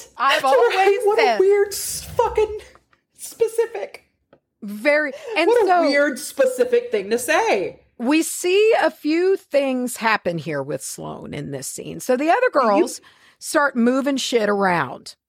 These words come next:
Speaker 1: okay? And they're start,
Speaker 2: You
Speaker 1: they're
Speaker 2: have
Speaker 1: moving the
Speaker 2: notes about
Speaker 1: wood.
Speaker 2: Cassidy Joe. I'm pretty sure it's this scene because they were still moving the tree. And, uh, Farmer Allen had a little bit of a moment with a girl by the name of Rebecca. I'm not sure if we've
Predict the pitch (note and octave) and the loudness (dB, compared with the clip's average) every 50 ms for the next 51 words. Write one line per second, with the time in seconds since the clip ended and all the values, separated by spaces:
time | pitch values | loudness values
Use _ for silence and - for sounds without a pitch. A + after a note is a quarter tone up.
0 | _ - G3 - B3+ A3 G#3+ A3 A#3 A#3+ - - - - - _ _ _ _ - | _ -8 -4 0 2 2 2 2 2 -2 -4 -10 -18 -20 -20 _ _ _ _ -2
1 | B3 C4+ C#4+ D4 D4 C#4 C4+ B3+ A#3+ A#3 A3 G3+ A3 A3+ A3+ - - A#3+ G3 E3+ | 0 2 4 4 4 4 4 2 0 -2 -2 0 0 0 0 0 0 0 2 2
2 | F3+ F3 G#3 A3+ C#4 D#4 - D#4 D4 C4+ A#3+ B3+ B3 A#3+ A#3 G#3+ F#3 F#3 - - | 2 2 2 2 4 4 4 2 2 2 2 2 2 2 2 2 0 -2 -2 -4
3 | F3 F3+ F3+ F3 E3 D#3 D#3 D#3+ E3 - _ _ _ _ _ - - - - A3+ | -4 -4 -2 -2 -4 -4 -4 -4 -6 -10 _ _ _ _ _ -20 -20 -18 -16 -6
4 | - - A#3+ B3 A3+ - E4+ E4+ F#4 F4 - F#4 E4 - - - C#4 C#4 C#4 - | -2 0 0 0 2 2 2 2 2 2 2 0 0 0 -4 -6 -6 -6 -6 -4
5 | - D4 C#4+ C4 B3 A3+ A3+ - A3 F#3+ G3 G#3+ G#3+ G#3+ A#3+ A#3 A#3 - B3 B3 | -4 -2 -2 0 0 -2 -2 -2 -2 0 2 2 2 2 0 0 0 0 2 2
6 | A#3+ A#3 A#3 A#3 A3+ A#3 A3+ G#3+ G3 F3+ F3 - - A3 G3+ F3+ D3+ C#3 - C#3 | 4 4 2 2 2 0 0 -2 -2 -4 -6 -4 -2 0 0 0 0 -2 -4 -6
7 | D#3 - _ - - _ _ _ _ _ - G#3 G3+ F#3+ F#3 F#3 F3+ F3 F3 F3 | -8 -12 _ -20 -20 _ _ _ _ _ 0 2 4 4 4 4 4 4 4 2
8 | F3 E3+ - - F#3+ F3+ F3 E3+ E3+ E3 E3 E3 D#3 - - - A3 A#3 A#3+ B3+ | 0 -2 -2 0 2 4 4 4 4 4 4 4 4 2 2 2 2 2 2 2
9 | A#3+ A3+ A#3 A3+ A3+ A3 A3+ G3+ G3+ G3 G3+ G3+ G3 F3+ G3+ F#3 F#3 F3 F3+ F3 | 4 4 4 2 2 2 2 2 2 2 2 0 2 2 2 2 4 2 2 0
10 | F#3 F3+ F3+ F#3 - - F#3 F3+ F3 - - F3+ E3+ F3 F3 F3 E3+ E3 F3 E3+ | 0 0 -2 -2 0 0 0 0 0 0 -2 -2 0 2 2 2 2 2 2 0
11 | E3+ E3+ E3+ E3 E3 D#3 D#3+ D#3+ D#3 D#3 - D#3+ D#3 D#3 - G3 G#3 G#3+ G#3 F#3 | 2 0 0 0 -2 -4 -2 -2 -4 -2 0 -2 -2 0 0 0 2 0 0 -2
12 | F3 - - - - F#3+ F3+ F3 E3+ - E3 D#3+ D#3 - - - | -4 -4 -4 -4 0 0 0 0 0 -2 -4 -4 -4 -8 -12 -20